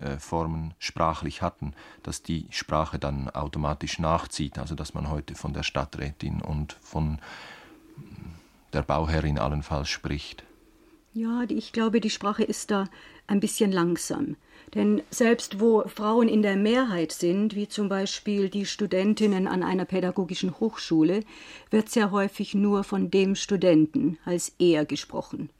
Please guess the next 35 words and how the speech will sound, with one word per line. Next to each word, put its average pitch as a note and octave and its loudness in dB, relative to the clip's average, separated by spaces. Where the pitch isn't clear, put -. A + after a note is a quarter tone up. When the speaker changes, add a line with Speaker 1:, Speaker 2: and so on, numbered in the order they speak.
Speaker 2:
Und G3 0
natürlich G3+ 2
von F#3 2
dem F#3+ 8
Dozenten E3 4
als E3 -4
er. D#3 4
Selbst G#3+ 0
wo G#3+ 2
es - -4
durchaus A3 0
schon G#3+ 2
Frauen G3 2
gibt G#3 2
in F#3 2
Berufen F#3 -2
wie F#3 0
Rechtsanwältin, F3+ 0
Ärztin E3 -4
und F3 -6
so G3 -2
etwas, E3+ -6
spricht - -6
man G#3 2
hauptsächlich G3+ -2
vom G3+ 0
Arzt, E3+ -2
vom G#3 -4
Rechtsanwalt. E3+ -2
Man F#3+ 2
geht F#3 4
zum F#3+ 0
Arzt, E3 -2
zum G3 2
Rechtsanwalt, E3 -2